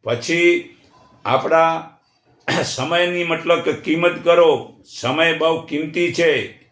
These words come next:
એક વખત સમય મતલબ પસાર થઈ ગયા પછી સમય પાછો મળતો નથી. તો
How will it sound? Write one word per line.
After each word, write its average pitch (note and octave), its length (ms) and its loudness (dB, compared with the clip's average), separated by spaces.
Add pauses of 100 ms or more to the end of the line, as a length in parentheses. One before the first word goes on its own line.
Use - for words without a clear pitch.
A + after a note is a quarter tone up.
(240)
એક E3 340 0
વખત D#3+ 380 0
સમય D#3 400 -2
મતલબ D3 420 -2
પસાર D3 400 0
થઈ C3+ 140 -2
ગયા C#3 200 0
પછી C3 300 -4
સમય C3 340 -4
પાછો B2+ 380 -2
મળતો A2+ 500 -2
નથી. B2 580 -4 (400)
તો D3 460 2